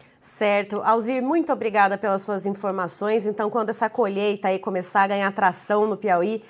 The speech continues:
e a gente puder ter uma noção mais concreta da produtividade do milho, principalmente de olho nesse aumento de área, né? Então, vamos ver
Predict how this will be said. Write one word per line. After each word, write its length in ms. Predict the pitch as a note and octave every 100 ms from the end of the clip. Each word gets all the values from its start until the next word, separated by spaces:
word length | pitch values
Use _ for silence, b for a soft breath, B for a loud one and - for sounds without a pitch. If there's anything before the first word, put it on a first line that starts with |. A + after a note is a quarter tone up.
| B B B
e 100 | F#3
a 80 | F#3
gente 240 | F#3 G3 -
puder 260 | G#3 G3+
ter 160 | G3+ G#3
uma 160 | G3+
noção 500 | G#3 G3 - G#3 G3
mais 280 | G3 G3 G3+
concreta 720 | - F#3+ F3+ F#3+ G3+ A3 G#3+
da 100 | F#3
produtividade 920 | F3+ F#3 F3+ F#3 E3+ E3+ F3 F3 F3+ F3+
do 100 | E3+
milho, 420 | F3+ G#3 A3+ A#3 B B -
principalmente 760 | A3+ C4+ C#4 A3 G#3+ G#3+ G#3+
de 200 | G3 G3+
olho 340 | G#3 A3+ B3 G#3+
nesse 260 | G#3 G#3
aumento 520 | G#3+ F#3+ G3 A3+ B3 A3
de 160 | F3+
área, 420 | F#3 F#3 A3+ F#3+
né? 140 | F3+ F#3
Então, 280 | F3+ F#3+ G3
vamos 240 | F#3+ A3
ver 300 | G3+ A#3